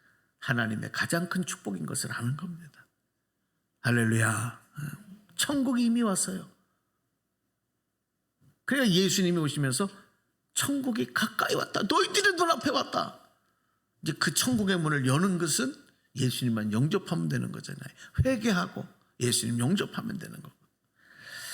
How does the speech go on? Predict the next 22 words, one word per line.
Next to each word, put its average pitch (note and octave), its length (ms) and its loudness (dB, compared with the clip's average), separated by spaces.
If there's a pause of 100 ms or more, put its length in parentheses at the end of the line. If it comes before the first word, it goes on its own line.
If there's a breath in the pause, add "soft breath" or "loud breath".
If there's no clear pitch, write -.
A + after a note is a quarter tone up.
(280 loud breath)
그래서 D#3+ 200 2
이 D#3+ 160 4
메시지는 D3 680 2
첫 - 220 0
메시지지만 E3+ 960 0 (800 loud breath)
모든 D#3+ 960 2
것을 A#3 320 2
품고 A#3 380 -2
있는, C#3+ 340 -2
구원의 F#3 960 2
목적을 D3 580 0
품고 C#3 360 -2
있는, E3+ 520 0 (680)
아, C#3+ 480 -14 (420)
큰 - 500 -2
메시지다. - 560 -4 (520)
그래서 C#3 260 -2 (500 loud breath)
세례요한은 B2 640 2
이 F3 300 4
메시지를 D#3 1040 0
전하다가 A2+ 600 -2
순교했고, F3+ 880 0